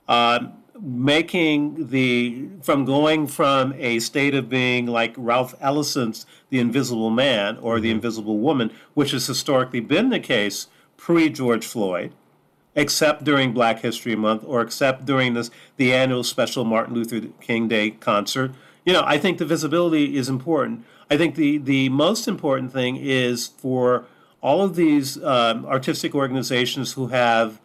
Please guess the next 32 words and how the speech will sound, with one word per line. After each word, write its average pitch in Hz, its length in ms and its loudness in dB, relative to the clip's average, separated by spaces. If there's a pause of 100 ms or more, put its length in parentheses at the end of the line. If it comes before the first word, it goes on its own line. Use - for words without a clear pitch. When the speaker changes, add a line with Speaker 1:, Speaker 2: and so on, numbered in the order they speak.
(180)
Speaker 1:
famously, 131 1000 0 (280)
you 156 100 2
know, 110 240 2 (100)
presented 139 720 0
these 117 320 -2
solidarity 127 1040 2
statements, 110 640 -4
you 135 80 -2
know, 104 140 0
solidarity 120 800 0
with 113 200 -4
Black 113 280 -2
Lives 113 260 -2
statements, 104 520 -8 (340)
uh, 120 260 2
for 147 220 0
them 151 340 2
to 135 220 -4
go 143 240 0
the 135 180 0
extra 147 340 -4
mile, 120 480 2 (200)
to 139 80 -4
go 135 180 2
beyond 139 400 2
Jesse 135 300 -2
Montgomery, 123 720 0
go 127 240 0
beyond 131 340 -2
Chevalier 120 520 -2
Saint 113 240 -4
George, 117 260 -4